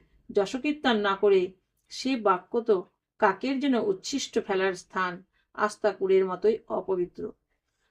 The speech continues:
মানস সরোবরের কমনীয় পদ্মবনে বিচরণকারী হংসের মতো ব্রহ্মানন্দ বিহারকারী ভগবত উচ্চারণার বৃন্দাশ্রিত পরম হংস ভক্ত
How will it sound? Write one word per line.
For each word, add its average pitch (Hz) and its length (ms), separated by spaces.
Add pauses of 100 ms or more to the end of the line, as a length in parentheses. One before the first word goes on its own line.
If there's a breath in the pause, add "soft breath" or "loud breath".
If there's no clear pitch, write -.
মানস 254 380
সরোবরের 302 720
কমনীয় 240 540
পদ্মবনে 185 640 (360)
বিচরণকারী 254 720
হংসের 208 480
মতো 190 340 (400)
ব্রহ্মানন্দ 240 800
বিহারকারী 214 760 (440)
ভগবত 208 520
উচ্চারণার 208 800 (400 soft breath)
বৃন্দাশ্রিত 214 800 (380)
পরম 233 420
হংস 202 400
ভক্ত 190 460